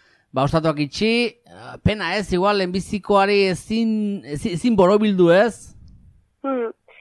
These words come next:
Speaker 2: Mm, bueno, hori bagenekin hasieratik, ez? Eh, ez zela izango,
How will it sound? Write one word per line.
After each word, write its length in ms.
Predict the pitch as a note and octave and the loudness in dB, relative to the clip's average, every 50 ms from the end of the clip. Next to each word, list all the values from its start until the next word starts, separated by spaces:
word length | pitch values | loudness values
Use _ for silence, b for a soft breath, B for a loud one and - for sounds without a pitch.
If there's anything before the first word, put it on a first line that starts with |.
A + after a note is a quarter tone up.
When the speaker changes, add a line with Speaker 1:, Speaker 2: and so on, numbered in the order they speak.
| b b b b b b b b b b _ - G3 | b b b b b b b b b b _ -12 -8
Speaker 2:
Mm, 460 | B3 C4 B3+ B3+ B3 A#3+ A#3+ B3 B3+ | -6 -4 -2 -2 -2 -4 -2 2 4
bueno, 260 | B3+ B3+ A3+ G#3+ F3 | 6 6 6 6 4
hori 220 | G#3+ B3 C4 C#4+ | 4 4 2 4
bagenekin 580 | C4+ C#4 C#4 C#4+ C#4 C4 A3 - - G3 F#3+ G3 | 6 6 6 8 6 6 4 2 -2 -4 -4 -4
hasieratik, 520 | G3+ - A#3 G#3 G3 G3+ G3 G3 F#3 - | -4 -4 -2 0 0 0 0 -2 -6 -6
ez? 120 | A3 A#3 - _ | -6 -6 -6 _
Eh, 880 | A#3+ G#3 F#3+ G3 G3 F#3+ F#3+ G3 F#3+ F#3+ F#3+ G3 G3 F#3+ F#3+ G3 G3+ G3+ - - | -4 -4 -4 -4 -4 -4 -4 -2 -2 -2 -2 -2 -4 -4 -4 -4 -6 -8 -8 -8
ez 140 | - A3+ - _ _ - | -10 -10 -10 _ _ -6
zela 180 | A3 A3 G#3+ | -2 0 0
izango, 1000 | G#3+ - _ G#3+ G#3 G#3 G#3 G3+ G3+ G3+ G3+ G3 G3 G3 G3+ G3+ G3+ G3+ G3+ G#3+ | -2 0 _ -2 -2 -2 -2 -2 -2 -2 -2 -2 -2 -4 -4 -6 -6 -10 -12 -14